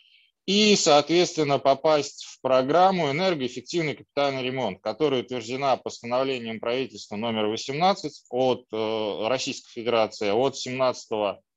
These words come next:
января две тысячи семнадцатого года. А, значит, на данный момент, напоминаю, у нас в Самарской области, м, для того, чтобы участвовать в этой программе, а, что необходимо сделать? То есть многоквартирный дом,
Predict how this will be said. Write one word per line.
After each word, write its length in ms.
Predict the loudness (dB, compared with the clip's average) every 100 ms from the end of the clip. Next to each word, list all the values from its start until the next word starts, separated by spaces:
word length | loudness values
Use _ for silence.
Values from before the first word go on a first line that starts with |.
| _ _
января 720 | -8 -4 0 2 2 2 0 -2
две 200 | -8 -8
тысячи 380 | -6 -6 -8 -10
семнадцатого 760 | -8 0 2 2 0 -6 -4
года. 400 | -2 0 -2 -4 -10 _ _ _ _ _ _
А, 640 | 2 4 6 6 6 4 2
значит, 400 | 2 0 -2 -2
на 120 | 0
данный 280 | 2 2 0
момент, 380 | -2 -4 -6 -8
напоминаю, 580 | -12 -10 -4 -2 0 0
у 20 |
нас 180 | -2 -4
в 60 |
Самарской 520 | -4 0 -2 -2 -8
области, 560 | -4 -2 -4 -8 -10 -8
м, 540 | -8 -8 -10 -4 -4
для 140 | -4 -2
того, 260 | 0 0
чтобы 300 | -2 -4 -6
участвовать 520 | -6 -4 -4 -4 -8 -6
в 60 |
этой 220 | -6 -6
программе, 640 | -6 -4 -2 -2 -2 -4 -10 _ _ _ _ _ _ _ _ _ -6 -2
а, 560 | 0 0 0 0 0
что 200 | -2 -4
необходимо 600 | -2 -4 -6 -8 -6 -8
сделать? 460 | -8 -4 -2 -2 -6
То 60 | -10
есть 160 | -8
многоквартирный 840 | -6 -2 -2 0 -2 -2 -6 -6 -4
дом, 360 | 0 0 -2